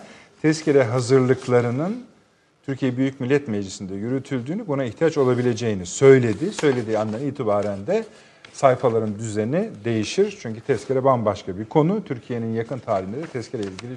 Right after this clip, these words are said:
çok, çok, çok öyküler var. Onlara başlayacağız. Ancak dediğim gibi bu Libya'nın altında da işlenebilir. Ayrı bir başlık olarak da işlenebilir. Rusya meselesine bir bakacağız. Çünkü bir de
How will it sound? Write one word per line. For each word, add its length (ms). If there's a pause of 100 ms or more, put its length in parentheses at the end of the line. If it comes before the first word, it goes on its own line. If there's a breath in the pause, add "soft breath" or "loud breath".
çok, 420
çok, 240
çok 140 (140)
öyküler 360
var. 180 (420 soft breath)
Onlara 600 (160)
başlayacağız. 640
Ancak 480
dediğim 280
gibi 180 (140)
bu 260
Libya'nın 420
altında 520
da 40
işlenebilir. 720 (340 soft breath)
Ayrı 240
bir 120
başlık 340
olarak 380
da 40
işlenebilir. 600
Rusya 320
meselesine 680
bir 180
bakacağız. 420
Çünkü 260
bir 100
de 200